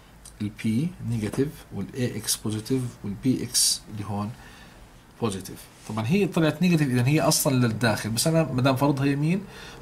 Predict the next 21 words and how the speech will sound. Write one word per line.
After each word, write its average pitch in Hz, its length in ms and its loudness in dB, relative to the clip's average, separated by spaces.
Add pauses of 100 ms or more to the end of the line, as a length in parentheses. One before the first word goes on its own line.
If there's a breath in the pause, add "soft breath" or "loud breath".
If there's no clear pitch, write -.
بعوضها 127 360 2
كرمز 135 420 4
بي 110 260 4
اكس - 180 0
بوزيتيف 110 440 0
لأن 107 180 -2
مع 113 120 0
البوزيتيف 113 500 -2
إكس، 143 160 -2
بس 120 160 0
قيمتها 151 400 2
هي 113 120 2
نيجاتيف. 92 340 -6 (720 loud breath)
وبالتالي 131 460 0
راح 117 180 -4
يكون 127 200 0
عندي 92 280 -6 (720 loud breath)
ال 120 100 0 (100)
P 180 40 4 (540)
مية 131 380 2 (140)
بالسالب، 123 500 0